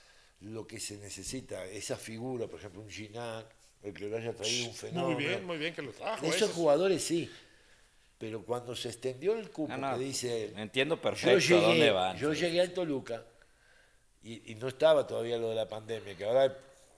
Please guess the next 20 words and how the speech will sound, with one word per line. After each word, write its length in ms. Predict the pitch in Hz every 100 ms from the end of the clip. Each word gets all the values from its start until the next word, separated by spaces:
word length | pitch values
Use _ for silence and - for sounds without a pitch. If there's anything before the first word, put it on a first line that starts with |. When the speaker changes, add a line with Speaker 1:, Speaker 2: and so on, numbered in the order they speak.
| -
Speaker 1:
podés 360 | - 110 120 104
llevar, 360 | 110 120 127 110 107
antes 240 | 131 202
eran 160 | 180 139
dieciocho, 640 | 123 127 147 135 - - - _ _ _ _ _ _ _ - -
Speaker 2:
Ahora 120 | 147
ya 120 | 156
puedes 200 | 147 175
llevar 200 | 151 170
Speaker 1:
Me 100 | 170
quedaba 300 | 156 170 208 208
el 40 |
Speaker 2:
veintidós. 220 | 185 160 160
Speaker 1:
extranjero 220 | 180 190
allá 140 | 143
arriba. 320 | 165 202 135 95
Speaker 2:
Sí, 260 | 156 247
arriba, 300 | - 104 240
acá. 300 | 202 - 170 - _ _ _ 113
Speaker 1:
Yo, 180 | 113